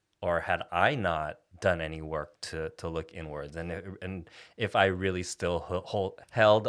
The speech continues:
on to resentment and, like, my anger and, uh, all these negative emotions. And, uh, that was me in the first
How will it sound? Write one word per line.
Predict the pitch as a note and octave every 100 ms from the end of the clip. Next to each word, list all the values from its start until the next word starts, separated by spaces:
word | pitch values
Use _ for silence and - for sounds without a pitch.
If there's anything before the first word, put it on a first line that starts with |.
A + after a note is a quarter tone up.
| -
on | G2+ F#2+ F#2+ F2+
to | - F#2 F2 E2+ E2 E2 D#2+ -
resentment | F#2 F2 F#2+ G2 G2 F2 D2+ -
and, | F#2
like, | D#2+ -
my | E2 E2 -
anger | G#2+ G#2+ F2 D#2+ D2 C#2+ - - F#2
and, | E2 D#2+ E2 D#2+ E2
uh, | D#2 D#2 - -
all | G#2 A2
these | F#2
negative | F2+ F#2+ F#2+ F#2 F2
emotions. | E2+ D#2+ E2 - D#2+ - - - - - _
And, | G2 F#2 F#2 F2+
uh, | E2+ - _ _ _ _ _
that | A#2 B2
was | C3 A#2
me | A2 A2+ B2 A2+ A2 -
in | G#2 G#2 G2+ G2+ G2 G2
the | G2
first | - G2 G2 G2+ -